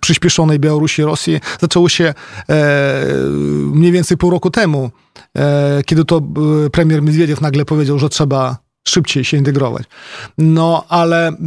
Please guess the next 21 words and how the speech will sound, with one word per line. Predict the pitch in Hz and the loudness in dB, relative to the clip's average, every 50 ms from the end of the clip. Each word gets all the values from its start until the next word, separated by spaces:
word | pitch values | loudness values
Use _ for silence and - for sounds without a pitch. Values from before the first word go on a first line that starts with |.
| 156 160 160 156 151 151 151 151 151 143 | 0 0 0 0 0 0 0 0 0 0
być | 139 143 165 151 - 175 | 2 2 0 2 2 0
może, | 180 185 185 151 147 170 170 165 165 - - _ _ - | 2 2 2 0 0 0 0 0 -2 -4 -8 _ _ 0
no | 175 170 | 2 2
tak | - 147 - | 2 0 0
nieoficjalnie | 175 156 - 175 160 190 170 165 143 | -2 -2 -2 0 0 2 2 2 0
się | - 165 | 0 0
mówi, | 170 180 180 185 | 0 2 2 2
że | 143 160 | 0 0
Łukaszenka | 160 151 - 160 - - 175 175 165 - 165 156 156 156 151 151 156 160 | 0 0 -2 -2 -2 0 0 -2 0 0 0 0 0 0 0 0 -2 0
dogadał | 147 170 160 165 160 160 160 143 | 2 2 2 2 0 0 -2 -2
się | - 170 | -2 -2
z | 143 - | -4 -4
Putinem | - - 165 - - 180 170 160 156 156 | -4 -6 -4 0 0 0 2 2 0 0
w | - | 0
taki | 180 151 - 165 - | -2 0 0 0 -2
sposób, | - - 170 151 - 165 143 139 | 0 -2 -4 -2 0 0 0 2
że, | 131 156 151 151 143 - - - - - - - _ _ _ - | 2 2 2 2 0 -4 -10 -14 -14 -14 -16 -16 _ _ _ -2
e, | 143 143 135 - - - | 0 0 0 -2 -2 -2
że | 151 - 175 | 0 2 2
on | 175 170 - | 2 2 2
jeszcze | 170 165 - - 165 | 2 0 2 0 -4